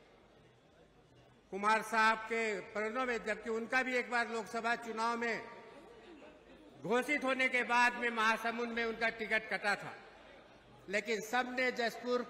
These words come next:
को, इस माटी को, इस पार्टी को आगे बढ़ाने के लिए काम किया और ये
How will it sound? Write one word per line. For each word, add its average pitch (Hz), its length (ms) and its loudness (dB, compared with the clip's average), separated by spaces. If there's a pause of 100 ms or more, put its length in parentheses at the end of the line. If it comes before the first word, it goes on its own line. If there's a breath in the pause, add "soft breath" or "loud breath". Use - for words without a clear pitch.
को, 254 100 4 (800)
इस 196 200 -2
माटी 240 360 2
को, 254 200 2 (800)
इस 226 260 0 (220)
पार्टी 247 380 2
को 247 100 -2
आगे 240 260 4
बढ़ाने 226 400 2
के 226 120 -4
लिए 220 120 -2
काम 208 280 0
किया 208 300 0 (680)
और 185 160 0
ये 214 200 0